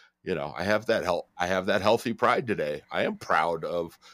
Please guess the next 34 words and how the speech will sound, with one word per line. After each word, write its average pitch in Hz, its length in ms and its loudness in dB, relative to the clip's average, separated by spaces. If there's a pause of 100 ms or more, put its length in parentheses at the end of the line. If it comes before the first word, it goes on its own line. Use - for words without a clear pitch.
(120)
this 98 260 2
thing. 131 300 2
I'm 87 220 0
proud 90 340 2
of 85 360 -4
my 76 160 -8
sobriety. 117 920 0
I'm 78 220 -4
proud 82 380 -2
of 85 300 -2 (640)
being 92 260 0
a 104 60 2
better 98 240 6
person 127 500 2
than 123 140 0
I 113 140 4
was 117 680 2 (100)
thirteen 127 440 0
years 131 280 2
ago. 143 520 6
Um, 107 460 0 (100)
yeah, 101 420 2 (200)
you - 100 -4
know, 196 260 -4 (140)
nothing 190 240 -4
wrong 208 200 4
with 143 140 -2
that. 76 320 -2
I 85 80 -2
gotta 90 160 0
remember 143 720 6
that, 90 360 2
you - 140 -6
know, - 360 -6